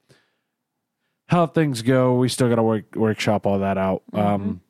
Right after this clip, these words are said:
Speaker 1: but you, you definitely can vote on the Infinity Bottles. If you go and listen to episode one hundred, we tested our bourbon Infinity Bottle,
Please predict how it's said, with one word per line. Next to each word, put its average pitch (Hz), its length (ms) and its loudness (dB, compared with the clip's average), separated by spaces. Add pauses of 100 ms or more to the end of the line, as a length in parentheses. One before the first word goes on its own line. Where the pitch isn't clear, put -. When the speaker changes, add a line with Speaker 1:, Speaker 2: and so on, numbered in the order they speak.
(480)
Speaker 1:
but 123 340 0
you, 120 320 2
you 117 120 0
definitely 127 340 2
can 120 120 0
vote 120 160 2
on 123 80 0
the 120 60 2
Infinity 110 360 0
Bottles. 104 300 2
If 101 140 -4
you 98 80 -4
go 113 320 2
and 104 180 -2
listen 107 440 -4
to 104 600 -2
episode 104 560 -2
one 101 220 -2
hundred, 104 640 -2
we 101 180 -2 (100)
tested - 460 -4
our 101 160 -2
bourbon 110 560 -2
Infinity 117 460 -4
Bottle, 120 420 -2